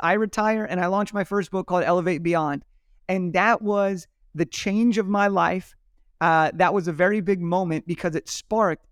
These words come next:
everything that was to come. And what happened since then is, like you said, I've gone in to write four books. I had Elevate Beyond at twenty-three, Elevate Your Network at twenty-five, uh, The Elevated Entrepreneur at twenty-eight,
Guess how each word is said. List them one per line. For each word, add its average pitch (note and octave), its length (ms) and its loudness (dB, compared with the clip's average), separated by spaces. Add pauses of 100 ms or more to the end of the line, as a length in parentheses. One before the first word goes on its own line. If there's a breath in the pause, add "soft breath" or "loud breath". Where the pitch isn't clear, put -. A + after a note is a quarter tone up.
everything G3 600 -2
that E3+ 180 2
was E3 200 -4
to E3 120 -6
come. D#3 440 -6 (520)
And F3+ 480 0
what F3 140 -2
happened G3+ 420 0
since F3 260 -4
then F3+ 220 0
is, F3 100 -2
like F#3 160 -2
you G#3 60 -4
said, F3+ 240 -2 (640)
I've F3 100 -4
gone G3 200 0
in G3 180 -2
to F3+ 100 -6
write E3+ 420 0 (280)
four A#3 280 -2
books. G3 420 -6 (200)
I D#3+ 60 -2
had D#3 240 0
Elevate G3 360 0
Beyond F#3 320 2
at - 100 -2
twenty-three, F3 800 -4 (320)
Elevate F3+ 360 0
Your E3 80 -4
Network E3 340 0
at D3+ 120 -2
twenty-five, A3+ 800 -2 (380)
uh, D#3+ 240 2
The E3 160 0
Elevated F#3+ 420 2
Entrepreneur E3+ 680 -2
at - 140 -2
twenty-eight, F#3 560 -4